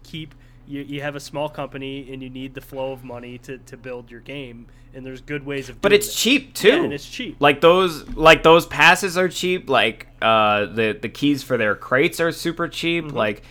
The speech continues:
Speaker 2: you can, uh, and there's so many different ways that you can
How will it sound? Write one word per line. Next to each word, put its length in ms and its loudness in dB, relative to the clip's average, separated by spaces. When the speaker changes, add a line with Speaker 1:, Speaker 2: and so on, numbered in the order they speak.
Speaker 2:
you 220 0
can, 840 0
uh, 260 4
and 100 4
there's 200 6
so 260 4
many 180 2
different 300 0
ways 320 2
that 140 -2
you 180 -6
can 460 -4